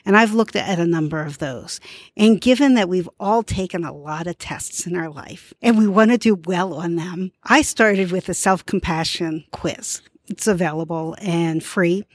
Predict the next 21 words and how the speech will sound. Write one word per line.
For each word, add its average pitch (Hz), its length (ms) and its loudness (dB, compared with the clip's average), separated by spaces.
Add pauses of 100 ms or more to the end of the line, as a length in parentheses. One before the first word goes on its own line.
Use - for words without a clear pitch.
And 196 240 4
the 208 100 6
interesting 240 460 0
thing 208 240 2
about 196 460 2
that 160 260 -2
is 190 300 0
that 180 240 0
when 185 160 -2
I 202 100 2
went 214 260 0
through, 190 600 -2 (120)
I 202 160 4
wanted 233 360 4
to - 120 -4
know 208 140 2
what 190 180 -4
my 190 200 -2
score 226 440 4
was 170 460 -4 (260)
because 180 520 -10